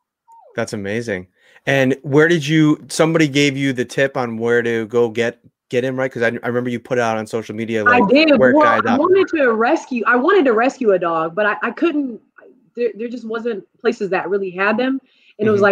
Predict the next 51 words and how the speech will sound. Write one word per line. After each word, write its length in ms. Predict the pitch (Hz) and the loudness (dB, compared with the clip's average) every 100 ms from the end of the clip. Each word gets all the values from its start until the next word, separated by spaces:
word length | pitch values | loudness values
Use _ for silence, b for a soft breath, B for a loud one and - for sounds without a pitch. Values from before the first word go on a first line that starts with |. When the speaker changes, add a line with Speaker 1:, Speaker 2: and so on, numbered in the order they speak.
| 180 | 2
Speaker 2:
like, 40 | |
more 160 | 196 214 | -2 0
like 220 | 185 170 | 0 0
pits 380 | 208 208 190 - | 4 4 4 0
or 380 | 175 170 165 - _ _ | -4 -6 -8 -16 _ _
a 100 | 196 | 0
lot 380 | 190 185 208 202 - | 2 4 4 2 2
older 340 | 202 196 202 | 2 2 2
dogs 380 | 196 196 208 208 | 2 2 2 0
and 80 | 208 | -2
stuff 200 | 220 214 | -2 0
like 160 | 208 208 | 0 0
that. 220 | 202 - | 0 0
And 120 | 208 | -2
then 160 | 196 190 | -2 -2
I, 220 | 180 180 165 - | 0 0 -2 -6
I 80 | 180 | -10
went 240 | 175 202 196 | -6 -4 -2
on 180 | 190 | 0
a 140 | 180 165 | -2 -6
site 440 | _ 196 202 185 180 | _ 2 4 2 0
that 240 | 170 - | -6 -6
someone 360 | - 202 190 180 | -6 -4 -4 -6
sent 280 | - 165 | -8 -10
me, 240 | 170 170 160 - 156 | -10 -12 -16 -20 -20
um, 180 | 147 - | -20 -6
actually 280 | 220 285 247 | -4 0 2
our 140 | 185 | 4
weather 320 | 175 202 214 185 | 4 2 2 2
person 360 | 185 165 156 | 0 -4 -6
put 200 | 165 165 | -14 -12
me 120 | 170 165 | -12 -14
on 160 | 165 | -16
it, 200 | 160 160 | -18 -20
and, 340 | 151 160 160 160 _ _ _ _ - | -20 -18 -18 -20 _ _ _ _ 2
um, 280 | 185 180 175 | 4 4 6
it 40 | 202 | 6
was 120 | 190 | 6
just 100 | 190 | 4
kind 140 | 196 | 4
of 100 | 185 | 2
breeders 460 | 151 180 185 180 170 170 | 2 -2 0 -2 -4 -6
everywhere. 640 | 180 170 165 170 160 160 | -4 -4 -6 -6 -8 -10
And 140 | 165 165 | -10 -8
I 80 | 160 | -6
end 140 | 180 | -4
up 180 | 170 165 | -4 -6
seeing 460 | - 190 180 165 165 | 2 6 6 4 0
him, 460 | 233 240 196 180 180 | 4 6 8 6 4
and 160 | 180 175 | 0 0
then 340 | 175 170 170 | -2 -4 -10